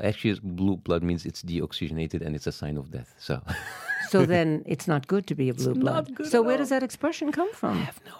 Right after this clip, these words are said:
Speaker 1: idea.
Speaker 2: You must tell more doctor jokes.
Speaker 1: Yes, I will.
Speaker 2: Because every big medical school and has a large auditorium. You'd be very funny there.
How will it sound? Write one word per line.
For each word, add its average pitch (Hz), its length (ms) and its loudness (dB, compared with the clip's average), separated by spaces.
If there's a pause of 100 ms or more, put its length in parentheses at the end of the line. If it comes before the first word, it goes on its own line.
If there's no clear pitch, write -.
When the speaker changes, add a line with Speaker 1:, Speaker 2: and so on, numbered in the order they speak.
Speaker 1:
idea. - 320 -12
Speaker 2:
You 240 140 4
must 311 280 2
tell 226 160 0
more 185 180 2
doctor 156 360 -2
jokes. - 540 -10 (160)
Speaker 1:
Yes, - 500 -14
I - 120 -10
will. - 200 -16 (280)
Speaker 2:
Because 190 360 4 (120)
every 254 440 2
big 190 460 0 (100)
medical 185 400 0
school 135 500 -2 (120)
and 139 320 0
has 151 280 0 (120)
a 151 40 0
large 156 360 2
auditorium. 143 680 -4 (840)
You'd 202 140 2
be 220 80 2 (120)
very 233 120 2
funny 175 340 0
there. - 320 -8